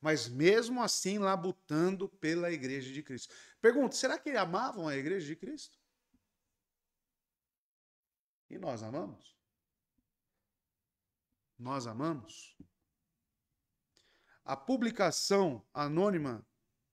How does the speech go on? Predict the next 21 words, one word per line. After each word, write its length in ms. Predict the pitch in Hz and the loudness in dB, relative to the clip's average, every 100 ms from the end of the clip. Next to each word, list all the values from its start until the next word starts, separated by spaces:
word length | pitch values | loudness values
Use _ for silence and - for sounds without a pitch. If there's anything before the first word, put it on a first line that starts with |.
| _ _ _ | _ _ _
do 180 | 156 180 | -4 0
livro, 340 | 196 254 131 | 2 0 -2
né, 220 | 147 - - _ _ _ _ _ _ _ _ _ _ _ _ _ _ _ _ _ | -6 -8 -14 _ _ _ _ _ _ _ _ _ _ _ _ _ _ _ _ _
sobre 380 | - 151 143 147 | -2 -2 2 0
a 100 | 143 | 0
manutenção 540 | 147 147 143 131 156 | 0 0 -2 -2 -4
dos 120 | 131 | -4
ministros 320 | 143 139 123 | -4 -4 -4
do 80 | 131 | -4
Evangelho 540 | 127 127 143 196 190 - _ _ _ _ _ _ - | -4 0 2 4 2 -6 _ _ _ _ _ _ 0
e 80 | 165 | 2
a 80 | |
sua 180 | 156 196 | 4 4
aprovação 540 | 190 190 175 151 202 202 | 4 4 4 2 0 0
pela 160 | 180 | 0
Assembleia 380 | 156 156 147 147 | 0 0 2 2
Geral 320 | 135 131 165 | 2 0 0
foi 180 | - 180 | -2 -4
uma 140 | 180 | -4
tentativa 500 | 175 185 170 - 151 | -4 -4 -4 -2 -6
projetada 720 | 147 180 185 208 147 147 160 | -4 -2 -2 0 0 0 -2